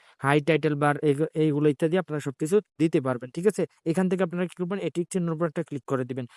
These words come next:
টিক চিহ্নের উপর ক্লিক করার পরে এখানে ওকেতে ক্লিক করবেন। ওপে-, ওকেতে ক্লিক করলে কিন্তু আপনার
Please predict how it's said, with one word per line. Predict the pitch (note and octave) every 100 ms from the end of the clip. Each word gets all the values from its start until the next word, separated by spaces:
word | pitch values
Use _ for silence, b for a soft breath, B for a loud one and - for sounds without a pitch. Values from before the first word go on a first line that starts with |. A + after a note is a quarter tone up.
| b
টিক | - F#3
চিহ্নের | G#3 F#3
উপর | F3 F#3
ক্লিক | F#3+ F#3
করার | F#3+ F3+
পরে | F#3+ F3
এখানে | D3+ E3
ওকেতে | E3 D#3+ F3+ F3
ক্লিক | - E3+
করবেন। | C3+ B2+ B2 b b
ওপে-, | D#3 F3 F#3+
ওকেতে | F3+ E3+ G3 F#3+
ক্লিক | F#3+ F#3
করলে | G3 G3 G3
কিন্তু | F#3 G#3
আপনার | E3+ E3 - F3+